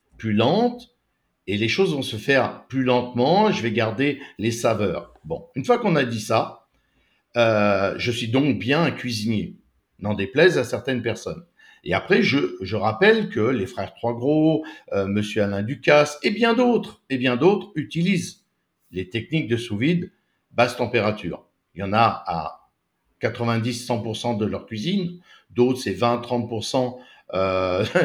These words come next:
<laughs> du travail qu'ils effectuent en, en cuisine. Mais aujourd'hui, on peut pas être dix-sept, vingt-sept, trente derrière, euh, dans les cuisines, c'est pas possible.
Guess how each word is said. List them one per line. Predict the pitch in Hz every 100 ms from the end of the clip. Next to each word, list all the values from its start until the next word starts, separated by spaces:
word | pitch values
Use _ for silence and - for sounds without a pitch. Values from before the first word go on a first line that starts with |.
| -
<laughs> | - - -
du | - 107
travail | - 123 135 127
qu'ils | 107 104
effectuent | 110 113 - 117
en, | 107
en | - 92 98
cuisine. | - 127 233 202 127
Mais | 165
aujourd'hui, | 220 196 170 156 143 - - _ _
on | 101
peut | 113
pas | 113 202
être | -
dix-sept, | 147 - - 147 - -
vingt-sept, | - 139 135 - 135 -
trente | - 127 147 139
derrière, | 113 104 117 117 - _ _ _ _ -
euh, | 101 95 90 87 87 85 85 82 - - -
dans | 90
les | 104
cuisines, | 104 170 190 170
c'est | 113
pas | 160
possible. | 160 - 147 104